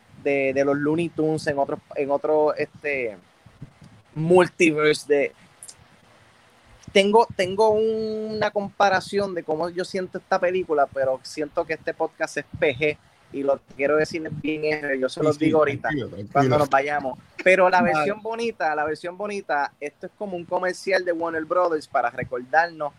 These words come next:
Speaker 1: mira, nosotros tenemos todas estas franquicias
Speaker 2: Estos
Speaker 1: exitosas y
Speaker 2: I P.
Speaker 1: todos estos I Ps,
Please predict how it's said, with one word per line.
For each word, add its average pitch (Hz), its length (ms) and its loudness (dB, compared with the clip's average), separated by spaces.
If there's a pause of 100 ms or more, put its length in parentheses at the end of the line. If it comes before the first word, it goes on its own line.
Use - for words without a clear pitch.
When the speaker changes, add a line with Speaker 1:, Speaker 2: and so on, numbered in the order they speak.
(220)
Speaker 1:
mira, 170 400 2
nosotros 143 460 -6
tenemos 180 360 -6
todas 165 280 0
estas 170 240 -6
franquicias 156 680 -4
Speaker 2:
Estos - 220 -4
Speaker 1:
exitosas 127 400 0 (100)
y 139 40 -10
Speaker 2:
I - 20 -18
P. 110 100 -8
Speaker 1:
todos 147 320 -8
estos - 340 -4
I 139 180 0 (360)
Ps, - 160 -20